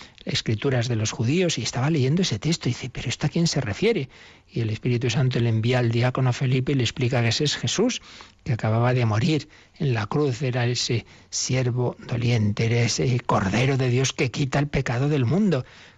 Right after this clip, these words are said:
como lo anuncia Juan Bautista. Y así justifica a muchos cargando con las culpas de ellos. Un número, pues, formado con Filipenses dos, Isaías cincuenta y tres,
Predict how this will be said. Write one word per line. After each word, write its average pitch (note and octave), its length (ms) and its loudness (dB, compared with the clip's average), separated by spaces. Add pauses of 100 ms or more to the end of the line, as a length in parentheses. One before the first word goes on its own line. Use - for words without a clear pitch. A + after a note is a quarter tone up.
como A#2+ 280 0
lo A#2 220 0
anuncia A#2 560 0 (220)
Juan A#2+ 280 0
Bautista. G#2 540 -2
Y C3+ 60 2
así C#3 220 2
justifica F#3+ 880 0
a - 20 2
muchos D#3 380 0
cargando D3+ 540 2
con F3 160 0
las F3 180 0
culpas D3+ 400 0
de D3 120 0
ellos. - 280 -8 (520)
Un G#2+ 340 0
número, E3 340 2
pues, G3+ 280 -2 (380)
formado A#2 600 0
con A2 240 0
Filipenses A#2 880 0
dos, G3+ 480 2
Isaías A#2+ 540 0
cincuenta A#2+ 440 0
y C#3 60 0
tres, F3 340 0